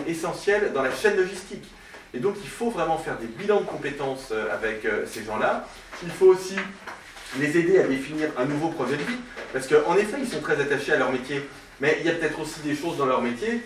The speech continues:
dont ils souffrent. Peut-être qu'ils souffrent, euh, de passer trois nuits par semaine en dehors de chez eux, par exemple. Et donc, il faut vraiment réfléchir avec eux à la façon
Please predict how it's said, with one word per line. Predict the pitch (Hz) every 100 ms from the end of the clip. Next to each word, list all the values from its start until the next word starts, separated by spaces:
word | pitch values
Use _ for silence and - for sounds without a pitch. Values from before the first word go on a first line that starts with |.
| - -
dont | - -
ils | 190
souffrent. | - 269 - - - - 135
Peut-être | 143 143 -
qu'ils | 120
souffrent, | 196 233 - 131
euh, | 127 - - - 107
de | 143
passer | 139 120 190 202
trois | - 151
nuits | 165 175
par | - -
semaine | 151 196 -
en | -
dehors | 151 156
de | 165
chez | 208
eux, | 214 285
par | - 147
exemple. | 135 156 147 123 - - 135
Et |
donc, | 190 202
il | -
faut | 151
vraiment | 151 175 175
réfléchir | 180 214 208 196 - 185 185 170 151 -
avec | 127 143 143 160
eux | 165 - - - -
à | -
la | 135
façon | 156 -